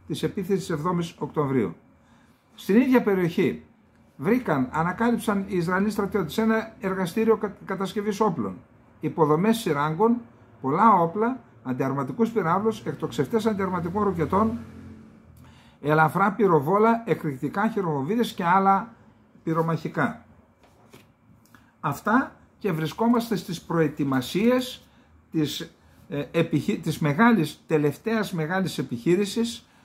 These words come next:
που θα γίνει στη Ράφα, η οποία είναι και πιο επικίνδυνη να, να δημιουργήσει πρόβλημα στις σχέσεις με την Αίγυπτο. Ο Μπεν Γκβίρ, είπαμε ότι είναι ένας ακροδεξιός υπερεθνικιστής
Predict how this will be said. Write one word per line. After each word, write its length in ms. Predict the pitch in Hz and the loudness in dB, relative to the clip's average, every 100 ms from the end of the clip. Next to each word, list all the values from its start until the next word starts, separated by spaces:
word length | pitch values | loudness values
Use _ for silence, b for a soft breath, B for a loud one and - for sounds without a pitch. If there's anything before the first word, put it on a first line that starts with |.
| b | b
που 100 | 196 | -10
θα 120 | - | -2
γίνει 260 | 151 175 214 | 0 2 0
στη 240 | 170 147 | 0 0
Ράφα, 500 | 127 170 196 240 269 - _ _ _ | 2 2 2 -2 -2 -10 _ _ _
η 120 | 170 | 0
οποία 280 | 165 160 226 | 0 2 4
είναι 160 | 233 226 | 4 4
και 160 | 214 | 0
πιο 200 | 185 226 | -2 2
επικίνδυνη 800 | 220 - 170 202 214 208 233 233 | 2 0 -6 -2 -2 2 4 4
να, 340 | 208 180 170 - - - - | 4 -2 -4 -10 -20 -20 -12
να 300 | 151 147 143 | -6 -4 -2
δημιουργήσει 720 | 143 151 151 170 233 208 - | -2 0 0 2 0 0 -2
πρόβλημα 460 | 190 220 208 196 | 4 4 2 -2
στις 180 | 175 165 | -2 -4
σχέσεις 500 | 131 202 202 202 - b b b | -4 -4 -2 -6 -10 b b b
με 140 | 170 165 | -4 0
την 260 | 175 165 - - - - | 2 0 -2 -16 -20 -4
Αίγυπτο. 460 | 170 165 117 - - - - - - - - - | 2 4 2 -4 -12 -12 -18 -16 -16 -16 -16 -8
Ο 80 | - | -2
Μπεν 360 | 143 165 254 233 | 2 6 6 4
Γκβίρ, 360 | 143 135 190 247 262 - - - - | 0 2 4 4 0 -14 -20 -20 -4
είπαμε 360 | 208 233 220 | -2 2 0
ότι 180 | 190 226 | 0 0
είναι 140 | 226 | 2
ένας 380 | 214 220 214 - - | 2 0 -2 -10 -8
ακροδεξιός 800 | 185 170 165 165 - 226 226 - | -6 -4 -2 -2 2 2 2 -2
υπερεθνικιστής 1080 | 170 160 156 160 147 156 - 208 - - | -2 0 0 -2 -2 -2 2 0 0 -8